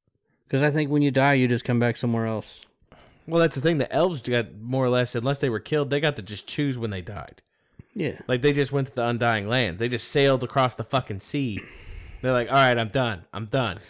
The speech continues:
Speaker 1: I have to imagine the loyalty of elf women comes from their ability to, to fuck as well.
Speaker 2: I say, do you think they're loyal, though? I mean, like, when you're with somebody for that long,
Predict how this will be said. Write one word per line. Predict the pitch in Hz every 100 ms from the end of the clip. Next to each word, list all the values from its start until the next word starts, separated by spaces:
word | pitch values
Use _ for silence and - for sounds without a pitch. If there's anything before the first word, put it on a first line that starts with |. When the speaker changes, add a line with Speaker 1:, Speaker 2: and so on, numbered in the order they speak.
| - - 139
Speaker 1:
I |
have | 165 165
to | -
imagine | 135 120 120 120 123
the | 110
loyalty | 98 110 120 117 127 120 117 110 _ _ _ _ _ _ _ _ _ _ - -
of | 110 104 95 - - -
elf | 120 113
women | 120 120 127 131 _ _ _ _ _ _ _ _ _ _ _ _ -
comes | 123 120
from | - 113 107
their | 104
ability | 98 104 104 101 92
to, | - 92 85 80
to | -
fuck | - 98 -
as | 95
well. | 87 90 - -
Speaker 2:
I | 160
say, | 151 156
do | 135
you | 135
think | - 285
they're | 269
loyal, | 156 135 185 233 233
though? | 233 226 -
I | 170
mean, | 170
like, | 165 160
when | 151
you're | 147
with | 143 240
somebody | - 208 202 190
for | -
that | 143 151 -
long, | 139 147 147 147